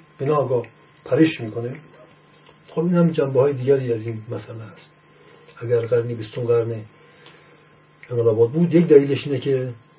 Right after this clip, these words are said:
برای قرن دوزخ تکنولوژی و قرن اشد استثمار و ستم و استکبار به صورت استکبار جهانی بوده. برای همین امروز انقلابات، هر انقلابی انقلابی جهانی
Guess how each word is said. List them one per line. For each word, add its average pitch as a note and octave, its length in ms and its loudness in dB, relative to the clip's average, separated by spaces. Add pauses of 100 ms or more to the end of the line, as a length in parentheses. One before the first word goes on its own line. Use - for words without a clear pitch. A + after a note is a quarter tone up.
برای A#2+ 240 2
قرن B2+ 460 6 (2500)
دوزخ A#2 260 -2
تکنولوژی B2+ 800 -2 (1120)
و A#2 40 -4
قرن A2+ 540 0 (300)
اشد C#3 400 4
استثمار B2+ 760 2
و G#2+ 80 -4
ستم A2 460 -6
و A2+ 60 -4
استکبار A#2 800 -2
به A2+ 60 -18 (100)
صورت A2 220 -6
استکبار A2+ 480 -8
جهانی G#2+ 400 -4
بوده. - 240 -20 (880)
برای C#3 240 2
همین D#3+ 220 2
امروز A#2+ 220 -4
انقلابات، A#2 640 2
هر C#3 100 0
انقلابی A#2+ 400 0
انقلابی A2 460 -6
جهانی A#2+ 500 -4